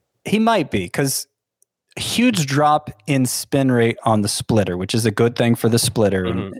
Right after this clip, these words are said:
Speaker 1: you know, that's his primary pitch, basically. It, it's, it came through for him in a big game this weekend, obviously. But I've noticed that with Frankie Montas, too. The, the, the spin rate on his splitter's been collapsing, and his production has been moving up,
Speaker 2: Mm-hmm.
Speaker 1: too. And I just wonder,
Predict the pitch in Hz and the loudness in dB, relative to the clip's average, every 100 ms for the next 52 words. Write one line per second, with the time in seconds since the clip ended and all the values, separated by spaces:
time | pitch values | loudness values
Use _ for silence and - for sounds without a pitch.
0 | - 113 92 87 98 - 117 101 - - | -6 -2 -2 0 0 0 -2 -2 -6 -14
1 | _ _ _ - 123 117 113 110 104 135 | _ _ _ -2 2 4 4 4 2 0
2 | 90 - - - 110 92 95 - 92 92 | -2 -6 -8 -2 0 0 -4 -2 -2 -2
3 | - 117 101 - 123 - 107 98 110 101 | -4 -6 -6 -4 -4 0 0 0 -2 -2
4 | - 104 101 98 98 98 101 101 101 - | 0 2 4 2 0 0 2 2 0 0
5 | 101 95 90 92 92 92 - 98 - - | -2 -2 -4 -6 -6 -8 -6 -6 -8 -20
6 | - - 123 143 226 226 180 151 135 123 | -18 -2 0 2 2 2 0 2 0 0
7 | 139 123 107 131 143 120 95 - - 139 | 0 2 2 2 2 0 0 -2 0 0
8 | 95 95 - _ _ _ _ _ _ - | 2 -2 -4 _ _ _ _ _ _ -2
9 | 101 - 104 - 139 151 127 117 107 180 | -2 0 -2 0 0 2 2 2 2 0
10 | - - 113 104 110 101 - 202 95 - | 0 0 2 2 0 0 2 0 0 -4
11 | 98 95 107 101 107 104 98 - 101 95 | -2 0 0 0 -2 0 0 0 -2 -2
12 | 95 101 98 95 101 _ _ _ _ _ | -4 -2 0 0 -4 _ _ _ _ _
13 | - 107 110 104 120 196 160 131 170 185 | -6 -2 -2 -2 -2 0 2 0 0 -2
14 | 143 196 196 117 101 | 0 0 2 2 0